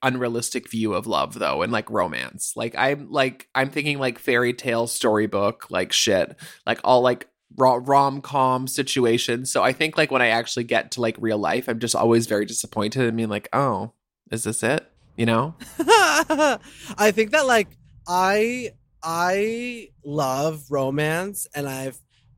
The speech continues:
Speaker 2: when I was on Canada's Drag Race, I was dating a boy, and I made a very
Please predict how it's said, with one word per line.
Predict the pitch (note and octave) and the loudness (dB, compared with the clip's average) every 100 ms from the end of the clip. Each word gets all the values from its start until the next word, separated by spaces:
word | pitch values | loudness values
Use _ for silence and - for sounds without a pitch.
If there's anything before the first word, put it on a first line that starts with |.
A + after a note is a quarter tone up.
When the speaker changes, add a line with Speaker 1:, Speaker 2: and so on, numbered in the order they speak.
| _ _ - | _ _ -4
Speaker 2:
when | D3 | 0
I | D#3 E3+ | 2 2
was | E3 D3+ C#3+ - - | 2 0 0 -6 -4
on | C#3 C3 C3 C#3+ D3+ | -2 -2 -4 -6 -8
Canada's | - D3 C3 B2+ A2+ | -8 -6 -6 -6 -6
Drag | B2 A#2 A2 | -4 -4 -4
Race, | C3+ C#3 F3 - - _ C3+ | -2 -2 -4 -8 -12 _ -4
I | B2+ B2 B2 A#2+ | 0 0 -4 -8
was | B2 A2 | -8 -8
dating | - A#2 B2 | -6 -6 -6
a | A#2+ | -10
boy, | G2+ A2 G#2 A2 A#2+ C#3+ D#3+ _ _ _ | -10 -10 -6 -6 -6 -8 -14 _ _ _
and | C3+ | -6
I | C3 B2+ | -4 -2
made | B2+ C3 C3 | -2 -2 -2
a | |
very | A2 B2 A#2+ A#2+ | -4 -2 -2 -4